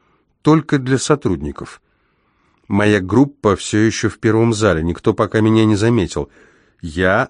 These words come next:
должен стать сотрудником». Быстрый поворот отмычки, впереди туманная мгла, я колебался. «А сейчас, если вы последуете за мной»,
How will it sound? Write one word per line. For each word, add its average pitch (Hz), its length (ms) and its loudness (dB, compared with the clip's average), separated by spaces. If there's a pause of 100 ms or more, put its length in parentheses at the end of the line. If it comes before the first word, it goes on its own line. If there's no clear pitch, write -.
должен 92 760 -2
стать - 420 -4
сотрудником». 90 760 -4 (760)
Быстрый 120 540 0
поворот 98 520 0
отмычки, 98 760 -2
впереди 95 480 -4
туманная 101 540 2
мгла, 90 380 0
я 90 200 -2
колебался. 92 760 -2 (1300)
«А 95 260 2
сейчас, 113 680 -2
если 95 480 -2
вы 95 300 2
последуете 95 840 -2
за 90 180 -2
мной», 98 460 2